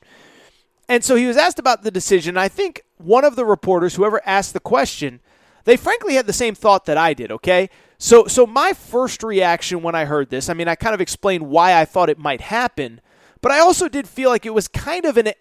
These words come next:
N F L type move for Jim Harbaugh, right? Jim Harbaugh comes from the N F L. Jim Harbaugh's coached in the N F L, played in the N F L. And this feels like, "Hey, I'm gonna use week one, week two, even week three against uconn, my Huskies,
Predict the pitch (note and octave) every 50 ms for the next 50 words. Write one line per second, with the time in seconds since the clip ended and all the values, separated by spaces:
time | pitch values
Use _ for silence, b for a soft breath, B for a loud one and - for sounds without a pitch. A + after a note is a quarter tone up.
0 | _ - - - B3 A#3+ A3+ - - A3 G#3+ G3+ G3+ F#3+ - - G3 F#3 F3 D3
1 | _ E3+ E3+ F3 E3+ D3+ - E3 E3 - - E3 D3+ C#3+ C3 E3 D#3+ C3+ G#2+ G2+
2 | E2 G2+ C#3 E3 - - - F#3+ F#3+ E3+ F#3 G3 F3+ F3 F3 D#3 _ - A3 B3
3 | A#3+ - - G#3+ A3 A3 G#3+ G#3 G#3 G3+ - - G#3 G3 G3 F#3+ F#3+ E3 b b
4 | b b b - F3+ E3 D#3 E3 D#3+ D3+ C3+ - - B3 B3 A#3+ - G#3+ A#3 G#3+
5 | G#3 - G#3 F#3+ F3+ _ - A#3 A#3+ G#3 G#3 G3 G3 G3 G3 F#3+ F3+ - - F#3+
6 | F#3 F3+ F3 E3 b b b b b b - A#3 A#3+ C#4+ D4+ - - - C4 C4
7 | C4 B3 A3+ - G3+ G#3 G3 G3 F#3 - - b b b b b - A3 A#3+ A3+
8 | G3+ F3 D#3 C3 _ _ _ _ _ _ - - B3 D4+ D#4+ E4+ D#4 D4+ B3+ A#3+
9 | B3 A#3 G#3 - C#3+ D#3 F#3 C4+ B3+ - G#3 A#3 A#3 A3+ G#3 G3+ G#3 A3+ G#3+ _
10 | - - G#3+ G#3+ G#3 G#3 - A#3 A#3+ A#3+ B3 A3+ G#3 G3+ A3+ A#3 E3+ _ - -
11 | A#3 B3 C#4 C#4 B3+ A3+ F3 G3 G3 F3+ C#3+ D#3 D3+ E3+ C4 - - E3+ E3 E3
12 | E3+ E3 E3 F3+ F3 D#3 G3 A3 - - - C#3+ C3+ D3+ D3+